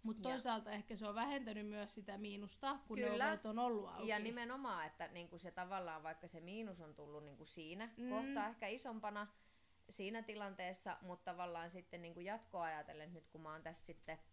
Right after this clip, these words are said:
Speaker 2: reilu puoli vuotta ollut taas enemmän tohinalla töissä, niin sitten
Speaker 1: Mm.
Speaker 2: ne asiakkaat on kuitenkin niinku hoksannut, että okei, no mut tässä on ollut joku ja salonki on ollut tavallaan niinku näkyvä.
Speaker 1: Mm. No nyt kun sä harjoitat tätä sun ammattia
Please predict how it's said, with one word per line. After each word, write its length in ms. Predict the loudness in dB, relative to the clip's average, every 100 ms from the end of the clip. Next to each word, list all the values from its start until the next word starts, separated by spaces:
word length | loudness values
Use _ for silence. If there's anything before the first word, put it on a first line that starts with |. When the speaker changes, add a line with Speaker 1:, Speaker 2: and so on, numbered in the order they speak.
| -8
Speaker 2:
reilu 240 | -4 -4
puoli 300 | -2 -2 0
vuotta 320 | -2 -4 -4 -2
ollut 240 | -2 -4
taas 300 | -4 -4 -8 -10
enemmän 440 | -6 -4 -4 -6 -8 -8
tohinalla 460 | -4 -2 -2 -4
töissä, 500 | -2 -2 -2 -2 -4 -4 -12 -20 -14
niin 300 | -8 -8 -8 -12
sitten 380 | -4 0 2 2
Speaker 1:
Mm. 20 |
Speaker 2:
ne 80 | 0
asiakkaat 640 | -4 -2 -4 -2 -2 -2
on 140 | -4 -4
kuitenkin 520 | -6 -4 -8 -10 -12
niinku 320 | -10 -10 -10 -6
hoksannut, 440 | -6 -6 -10 -8 -8
että 140 | -6
okei, 280 | -4 -4 -2
no 100 | -4
mut 180 | -6 -8 -12 -8
tässä 260 | -6 -6
on 80 | -4
ollut 240 | -4 -2
joku 320 | -4 -4 -4 -2
ja 180 | -2 -2
salonki 460 | -4 -4 -4 -6 -6
on 140 | -6
ollut 220 | -8 -4
tavallaan 480 | 0 2 2 0 -6
niinku 180 | -10 -14
näkyvä. 420 | -16 -14 -12 -12 -10 -4
Speaker 1:
Mm. 260 | -2 -2 -4 -12 -14 -14 -4
No 80 | 0
nyt 180 | 2 0
kun 120 | 0
sä 140 | 2 4
harjoitat 460 | 6 6 2 -2
tätä 240 | -4 -4 -2
sun 160 | 0
ammattia 640 | 4 4 2 -2 -4 -4